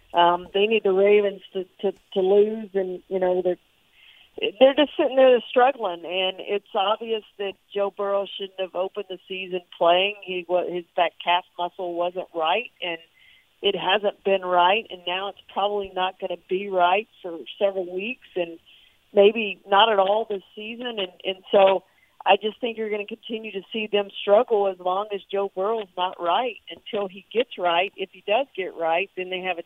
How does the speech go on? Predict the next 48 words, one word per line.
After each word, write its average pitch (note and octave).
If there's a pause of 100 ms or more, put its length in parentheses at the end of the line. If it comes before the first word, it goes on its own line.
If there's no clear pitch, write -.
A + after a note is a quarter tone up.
(100)
chance. A#3 (160)
But A3 (720)
at G#3+
some D4
point, G#3
you G3+
know, G3+
it, G#3 (140)
it G3+
is C#4 (160)
panic, E3
and F3
I, F3 (120)
I F3
think B3
they're G#3
almost A3+
to G3
that F3
point G#3+
where, F3+ (100)
where F#3+
you F#3+ (140)
do A#3+
h-, G#3
hit G3+
the G3
panic G#3+
button F3
and F3+ (100)
say, F3+ (600)
"We C4+
have C#4+
to G3+
win." G3+
And F3
I G3
think G#3 (280)
this G#3 (100)
might G#3
be G#3+
the G3+
week A3+ (120)
that F#3+ (100)
you G3+
hit G#3
that G3
and -